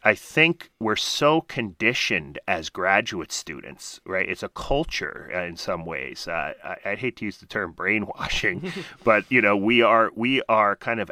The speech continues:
acclimated and assimilated into an intellectual culture, uh, that forces us just to talk to our peers. And thus,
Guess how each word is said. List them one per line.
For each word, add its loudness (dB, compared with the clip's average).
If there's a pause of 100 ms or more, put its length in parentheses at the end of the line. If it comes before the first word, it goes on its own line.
(120)
acclimated 2
and -2
assimilated -4
into -6
an -4
intellectual -2
culture, -4 (400)
uh, 0
that -2
forces -2
us -4
just -2
to -4
talk 2
to -4
our 0
peers. -6 (500)
And 0 (120)
thus, 2